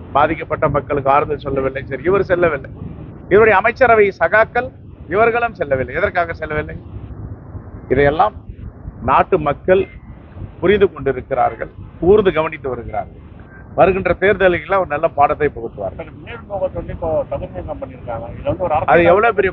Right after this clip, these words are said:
Speaker 1: கொடுமை! இது மாதிரி ஒரு கொடுமை இந்த தேசத்துல, உலகத்துல இருக்கமா? ஒரு போட்டியாளர் போறாருன்னா முதல்ல அவங்களை செக் பண்ணுவாங்க, எவ்வளவு வெயிட் நீட்டு, எத்தனை எடை. ஐம்பது கிலோ பிரிவில் நீ கலந்து கொள்ளுங்கன்னா ஐம்பது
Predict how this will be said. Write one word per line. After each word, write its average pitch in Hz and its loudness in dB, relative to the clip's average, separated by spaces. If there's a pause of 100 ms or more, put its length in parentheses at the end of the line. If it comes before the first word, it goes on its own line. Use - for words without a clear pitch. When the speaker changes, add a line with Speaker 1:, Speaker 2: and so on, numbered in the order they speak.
Speaker 1:
கொடுமை! 208 2 (220)
இது 156 0
மாதிரி 165 0
ஒரு 151 -2
கொடுமை 190 4 (140)
இந்த 147 -4
தேசத்துல, 170 0
உலகத்துல 160 2
இருக்கமா? 127 -2 (540)
ஒரு 165 6
போட்டியாளர் 208 4
போறாருன்னா 185 4
முதல்ல 180 4
அவங்களை 156 0
செக் - -10
பண்ணுவாங்க, 156 0
எவ்வளவு 143 -2
வெயிட் 151 -2
நீட்டு, 120 -10 (840)
எத்தனை 233 4
எடை. 190 6 (180)
ஐம்பது 202 4
கிலோ 220 2
பிரிவில் 208 4
நீ 185 -2
கலந்து 190 2
கொள்ளுங்கன்னா 175 -4
ஐம்பது 220 2